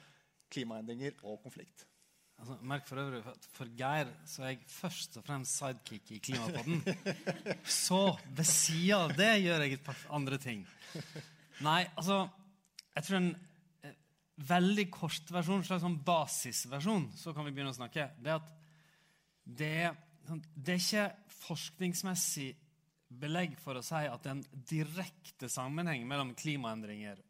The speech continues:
Speaker 2: og utbruddet av en konflikt. For eksempel at en krigen i Syria eller, eller i Mali har brøt ut på grunn av klimaendringer.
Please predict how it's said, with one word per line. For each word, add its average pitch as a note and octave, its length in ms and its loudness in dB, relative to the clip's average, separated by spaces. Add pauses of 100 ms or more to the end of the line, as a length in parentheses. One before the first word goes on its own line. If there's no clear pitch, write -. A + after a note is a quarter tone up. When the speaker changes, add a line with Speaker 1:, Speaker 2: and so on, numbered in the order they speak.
(120)
Speaker 2:
og B2+ 160 -14
utbruddet C3+ 580 -4
av B2+ 240 0 (600)
en C3+ 100 -12
konflikt. F3 400 -4
For C3+ 100 -14
eksempel C3 320 -4
at - 240 -16 (440)
en C#3 220 -4 (100)
krigen C#3+ 440 -2
i A#2+ 40 -6
Syria C3 720 -4
eller, A2 300 -4 (100)
eller A#2 260 -8
i A#2 120 -8 (440)
Mali C3 440 -2
har A2 80 -10
brøt C3+ 300 -8
ut C#3+ 220 -10
på C#3 220 -14
grunn D3+ 420 -4
av B2+ 160 -10
klimaendringer. D3 640 -8